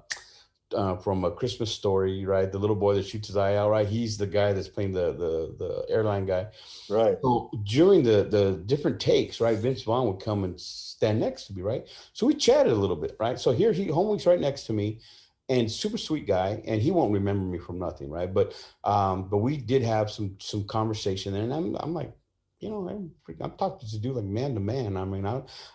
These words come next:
Speaker 1: I don't care who he is, right? And
Speaker 2: Right.
Speaker 1: I, I knew he was an actor and all that, but I'm talking, he's, he's just another man.
Speaker 2: Of
Speaker 1: So we
Speaker 2: course.
Speaker 1: had good conversation, just chit-chatting and all that. And he'd go do his thing and all that, right?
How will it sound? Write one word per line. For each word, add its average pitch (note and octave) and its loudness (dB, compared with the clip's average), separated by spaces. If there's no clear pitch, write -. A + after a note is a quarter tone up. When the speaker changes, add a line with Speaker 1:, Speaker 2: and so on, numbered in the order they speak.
Speaker 1:
I G2 0
don't C#3 -2
care A2+ 2
who G2 -2
he F#2 -4
is, F2+ -4
right? G#2+ -2
And G#2+ -2
Speaker 2:
Right. G#2 2
Speaker 1:
I, A2+ 0
I - 2
knew A2+ 2
he A2 0
was B2 -2
an B2 0
actor G2 -2
and G#2 -4
all G#2+ 0
that, A2+ -4
but A2 -2
I'm C3+ -4
talking, C3+ -4
he's, A2+ -6
he's A2 -8
just C3 -2
another G2+ 0
man. G#2 -4
Speaker 2:
Of F#2+ -4
Speaker 1:
So C3 4
we F3+ 6
Speaker 2:
course. E3 8
Speaker 1:
had A2+ -6
good D#3 2
conversation, A#2 -2
just C#3 -6
chit-chatting C3+ 0
and C3 -4
all B2 -4
that. G#2 2
And G#2 0
he'd G#2+ -4
go A2 0
do A2+ -2
his A#2 -6
thing G2 -4
and G2 -4
all G2+ -6
that, F#2+ -6
right? G#2+ -4